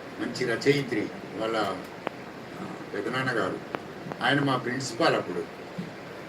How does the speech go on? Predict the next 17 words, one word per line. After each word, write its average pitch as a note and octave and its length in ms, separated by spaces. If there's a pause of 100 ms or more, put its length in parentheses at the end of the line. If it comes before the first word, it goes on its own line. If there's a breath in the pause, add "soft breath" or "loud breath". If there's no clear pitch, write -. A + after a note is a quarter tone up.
(180)
మాకు D3 280
బీకాంలో D#3+ 760
మార్కండేయులా D#3+ 680
చెప్పేవాళ్ళు D3+ 680
ఎవరు C3+ 260
లేరు B2+ 360
అప్పటి - 520
కాలంలో. A#2 480 (1200)
అయితే D3 500 (120)
పూర్ణచంద్రరావుకు D3+ 800
విద్యార్థులందరం C#3 800
వెళ్ళి, C#3+ 520 (640)
అప్పుడు B2 540 (440)
బీకాంలో D3+ 460
ఒక C#3+ 260 (140)
పేపర్ D#3+ 280
ఉండేది, B2+ 400